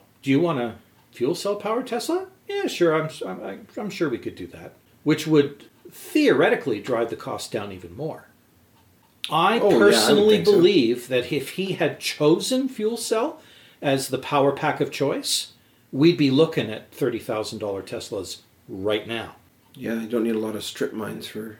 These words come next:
Speaker 2: making hydrogen.
Speaker 1: And they, and, and a hydrogen tank doesn't cost a lot of money either.
Speaker 2: No.
Speaker 1: Not as much as a bloody ninety kilowatt hour battery does.
Speaker 2: Absolutely not. And the weight?
Speaker 1: No kidding.
Speaker 2: So different.
Speaker 1: I know.
Speaker 2: Yeah.
Speaker 1: Totally. So,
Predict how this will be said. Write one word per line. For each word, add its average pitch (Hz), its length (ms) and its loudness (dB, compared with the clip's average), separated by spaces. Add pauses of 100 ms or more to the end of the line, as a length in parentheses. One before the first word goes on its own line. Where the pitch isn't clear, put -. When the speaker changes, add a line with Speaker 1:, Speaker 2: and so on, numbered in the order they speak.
Speaker 2:
making 110 300 -10
hydrogen. 107 500 -12 (360)
Speaker 1:
And 139 160 -4
they, 147 220 -2
and, 135 340 -4
and 135 160 -2
a 131 60 0
hydrogen 135 480 -4
tank - 340 -8
doesn't 123 260 -6
cost 120 300 -8
a 123 60 0
lot 110 180 -2
of 95 60 -10
money 156 260 -6
either. - 340 -8 (180)
Speaker 2:
No. 92 260 -6 (560)
Speaker 1:
Not 143 240 0
as - 120 -4
much 156 220 -4
as 127 120 -4
a 120 60 -2
bloody 127 560 -2
ninety 123 280 -4
kilowatt 117 440 -4
hour 127 240 -2
battery - 380 -4
does. - 420 -14
Speaker 2:
Absolutely 95 500 -12
not. 110 240 -14 (360)
And 98 140 -8
the 92 60 -6
weight? 98 500 -4 (540)
Speaker 1:
No 214 180 -2
kidding. 403 460 4
Speaker 2:
So - 280 -10
different. - 380 -6
Speaker 1:
I 262 40 -4
know. 381 300 -6
Speaker 2:
Yeah. 98 280 -14 (100)
Speaker 1:
Totally. - 400 -2 (420)
So, 160 540 4